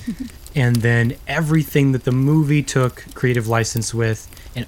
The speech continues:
Speaker 2: all the things that supposedly either were intended or were not intended originally, and how it got so screwed up and muddled, and no one really knew what the movie they were trying to make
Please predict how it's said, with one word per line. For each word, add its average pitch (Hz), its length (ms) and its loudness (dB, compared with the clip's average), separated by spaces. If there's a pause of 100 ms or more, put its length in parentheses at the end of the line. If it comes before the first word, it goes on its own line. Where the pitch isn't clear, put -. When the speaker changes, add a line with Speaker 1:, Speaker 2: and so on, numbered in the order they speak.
Speaker 2:
all 143 240 0
the 131 100 -2
things 120 440 -2
that 117 200 0
supposedly 113 920 -2 (200)
either 120 300 2
were 143 340 2
intended 151 520 2 (320)
or 139 160 4
were 117 120 0
not 113 280 4
intended 110 440 -2
originally, 107 680 -2 (200)
and 113 120 -4
how 110 160 -2
it 113 100 -6
got 107 180 -6
so 143 280 2
screwed 147 440 -2
up 135 200 2
and 120 120 0
muddled, 123 340 0
and 120 180 -2
no 151 100 4
one 202 220 2
really 160 180 4
knew 139 200 4
what 135 100 0
the 127 80 0
movie 127 220 0
they 113 120 -4
were 107 100 -6
trying 113 260 -4
to 107 60 -4
make 104 280 -8